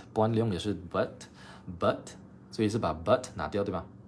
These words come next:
Vicky, but change to May. Right, Maggie without but. But, OK？呀，大家记得这个哦，对，Ernest, no need but,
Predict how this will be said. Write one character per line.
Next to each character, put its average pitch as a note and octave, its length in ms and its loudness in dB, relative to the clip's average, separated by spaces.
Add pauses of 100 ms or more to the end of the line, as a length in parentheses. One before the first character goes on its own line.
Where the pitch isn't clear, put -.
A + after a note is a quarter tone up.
(3000)
Vicky, F2 540 -2 (100)
but A#2 160 0 (240)
change G#2+ 340 -2
to F#2 120 -4
May. F2+ 560 -4 (1040)
Right, E2 460 0 (300)
Maggie F2 460 -4
without E2+ 360 -4 (100)
but. F#2 180 -2 (1120)
But, - 200 -2 (420)
OK？ G2 240 -4 (560)
呀， F2 240 -2
大 C3 100 8
家 A#2+ 60 10
记 A2+ 160 2
得 G2+ 100 8
这 C#3+ 180 6
个 C#3 120 10
哦， F#2+ 160 6 (180)
对， G2+ 160 4
Ernest, G#2+ 480 4
no G#2 140 4
need G#2 200 2
but, E2 280 4